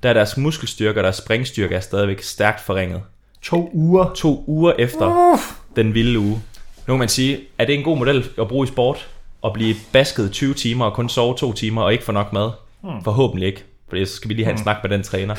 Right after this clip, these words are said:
Speaker 2: <laughs>
Speaker 1: Øhm, men det siger i hvert fald noget om, at hvis man virkelig har tænkt sig at grave dybt i en periode, så skal man også sætte tiden af bagefter til at, for eksempel nu her, hvor vi
Speaker 2: Ja.
Speaker 1: er nu i en fodboldsæson, der kunne det, der kan det godt være, det er investeringen værd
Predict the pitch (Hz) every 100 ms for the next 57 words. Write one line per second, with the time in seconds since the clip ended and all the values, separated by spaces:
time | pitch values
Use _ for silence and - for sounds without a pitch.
0 | - 214 - - - - - - 104 95
1 | 90 90 104 101 - _ 107 107 110 -
2 | 151 110 98 107 113 113 107 98 98 110
3 | 101 135 - 104 113 113 90 82 - 98
4 | 98 131 131 92 90 92 95 104 - -
5 | 117 110 120 113 - 135 110 101 123 107
6 | 101 95 - 101 92 90 - - - 131
7 | 127 131 113 120 - 135 123 110 113 117
8 | 127 127 - - 113 104 104 123 113 -
9 | 101 90 92 - - - - 131 123 113
10 | 104 - - 120 123 101 123 120 113 117
11 | 113 101 101 139 107 92 107 98